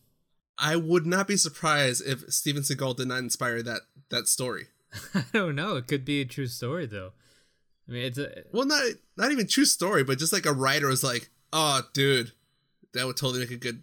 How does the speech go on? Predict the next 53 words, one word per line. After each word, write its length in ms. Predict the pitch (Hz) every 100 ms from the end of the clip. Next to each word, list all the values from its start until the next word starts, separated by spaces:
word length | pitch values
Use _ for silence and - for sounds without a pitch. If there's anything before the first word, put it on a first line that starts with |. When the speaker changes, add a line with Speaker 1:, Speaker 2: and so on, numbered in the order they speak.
| -
Speaker 1:
good 160 | 143 120
movie 260 | 123 117
if 100 | 113
I 60 | 120
just 240 | 117 113
change 220 | - 117 113
this 120 | -
up." 140 | 110
Speaker 2:
Yeah, 320 | 131 120 113 113
I 60 |
gotta 160 | 120 120
bring 220 | 120 127
it 80 | 127
back. 400 | 127 123 120 - _ 151 147 -
Speaker 1:
<laughs> 80 | 185 - 190 - - 143 - 143 _ _ _ - _ -
Um, 360 | 131 131 - - _ _
yeah, 200 | 135 117
so 160 | -
I 60 | 147
just 140 | 165
wanted 160 | 196 180
to 40 |
finish 260 | 160 160 -
up 60 | -
by 100 | 127
saying, 300 | 131 127 -
um, 340 | 127 123 - _ _
what 120 | 143 139
I 40 |
was 100 | 139
saying 180 | 175 156
earlier, 500 | 147 143 127 123 - -
the 100 | 143
human 340 | 139 190 214 185
eye 160 | 151
is 200 | 143 120
not 180 | 143 147
that 280 | 135 127 107 _ _ _ _ _ 123
well 220 | 139 135
trained, 360 | - 139 113 -
or 80 |
not 200 | 123 -
well 120 | - -
trained, 220 | - - _ _ _
is 180 | 151 139
not 180 | 170 185
that 180 | 165 131
good 360 | 139 131 113 - - _ _
at 320 | 127 123 113 - _
focusing 460 | - 156 147 - 139
on 160 | 127 127
one 140 | 123
thing. 260 | - 117